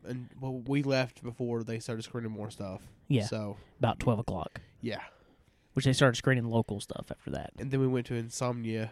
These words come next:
Speaker 1: Cookies.
Speaker 2: Made some dank-ass cookies. <laughs> But anyways. <laughs>
Speaker 1: But yeah, the House of, was, say it
Speaker 2: House of
Speaker 1: again.
Speaker 2: Sweat and Tears.
Speaker 1: The House of Sweat and Tears.
Speaker 2: Which has a cool ideal. It's about this cult that lives in this, like, shack.
Speaker 1: Yeah.
Speaker 2: Has a really cool ideal,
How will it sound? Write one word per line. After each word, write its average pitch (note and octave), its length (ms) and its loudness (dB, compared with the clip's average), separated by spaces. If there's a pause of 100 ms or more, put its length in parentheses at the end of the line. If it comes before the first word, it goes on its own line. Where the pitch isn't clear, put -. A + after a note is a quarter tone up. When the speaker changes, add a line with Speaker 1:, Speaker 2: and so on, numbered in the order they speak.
(140)
Speaker 1:
Cookies. A#2+ 580 -4
Speaker 2:
Made G2+ 160 -2
some G#2 160 -12
dank-ass G#2 400 -2
cookies. - 500 -4 (240)
<laughs> - 260 -2
But - 100 12
anyways. F3 420 12
<laughs> G#3+ 380 12
Speaker 1:
But D#3 220 -2
yeah, E3 140 6
the D3+ 60 6
House F#3 380 4
of, C#3+ 320 2
was, C3+ 160 2 (320)
say - 140 2
it - 20 12
Speaker 2:
House E3 160 12
of F3+ 60 10
Speaker 1:
again. B2+ 80 8
Speaker 2:
Sweat F3 260 12
and D3 120 4
Tears. A#2 460 8 (320)
Speaker 1:
The C3 80 -8
House D#3+ 240 -8
of C3+ 80 -8
Sweat C#3+ 240 -6
and C#3 140 -14
Tears. G#2 360 -12
Speaker 2:
Which E3 120 12
has A3+ 180 12
a B3 60 12
cool E4 320 12
ideal. F#3+ 440 12
It's C3+ 140 8
about E3 200 10
this D3 160 6
cult - 380 12 (100)
that C3 140 2
lives C#3 220 8
in C3 140 0
this, B2 240 2
like, G2+ 140 -2
shack. - 500 0 (760)
Speaker 1:
Yeah. G3+ 340 10 (240)
Speaker 2:
Has A3 200 10
a G#3+ 80 12
really B3 240 12
cool G#3+ 260 12
ideal, C#3+ 560 8